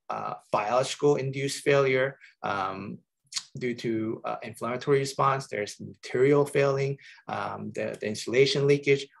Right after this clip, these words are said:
or there's mechanical failure, uh, from, you know, too much stress or poor, um, uh, design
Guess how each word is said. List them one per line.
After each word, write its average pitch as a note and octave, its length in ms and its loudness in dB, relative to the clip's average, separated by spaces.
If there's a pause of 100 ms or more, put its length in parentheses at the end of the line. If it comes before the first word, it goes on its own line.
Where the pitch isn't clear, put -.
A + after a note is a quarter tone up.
or F3+ 180 6
there's D3+ 300 4
mechanical C3+ 520 -4
failure, A#2+ 540 0 (240)
uh, A2+ 380 -2 (180)
from, A2+ 520 -2
you A2+ 100 -8
know, G#2 320 -6
too C3+ 140 -2
much A#2 180 -2
stress C#3 500 0
or A#2 300 -2
poor, A2+ 320 4 (340)
um, G#2 520 -4
uh, G2+ 420 -6
design A#2 500 -4